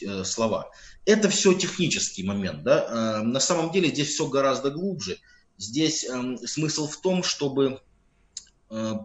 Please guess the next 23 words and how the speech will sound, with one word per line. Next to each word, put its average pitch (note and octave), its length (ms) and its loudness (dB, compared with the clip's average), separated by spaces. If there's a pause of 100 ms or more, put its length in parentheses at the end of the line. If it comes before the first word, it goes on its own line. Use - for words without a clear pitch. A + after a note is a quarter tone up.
(140)
работать C#3 720 2 (540)
с - 140 -2
поисковиками C#3+ 840 0
на A#2+ 160 4
уровне C3 460 0
понимания B2+ 680 0
того, C3+ 280 -2
что C#3 260 -2
хочет A#2 360 -4
от A2 160 -4
нас A2+ 200 0
Яндекс A#2 480 -2
и - 20 -4
Google. A2+ 400 -2 (220)
А A#2 80 -2
Яндекс D#3+ 440 0
и D#3 40 2
Google D3 340 -2
хочет C3 320 -4
всего C3 540 -4
лишь - 460 -4 (100)
выдавать B2+ 720 4
людям A#2 600 0